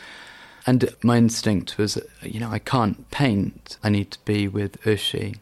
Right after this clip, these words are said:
And Uschi said, you know, "You've always painted me," and that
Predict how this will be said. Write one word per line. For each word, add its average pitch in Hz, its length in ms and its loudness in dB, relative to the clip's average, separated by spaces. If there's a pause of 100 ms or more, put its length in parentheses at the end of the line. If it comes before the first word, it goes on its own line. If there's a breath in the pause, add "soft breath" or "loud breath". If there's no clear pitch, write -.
(140)
And 117 180 4
Uschi 120 500 4
said, 110 580 2 (300 loud breath)
you 107 120 -6
know, 101 220 -6 (300)
"You've 107 200 -4
always 107 400 0 (320)
painted 104 580 -2
me," 104 300 -2
and 104 260 -2
that 104 100 -8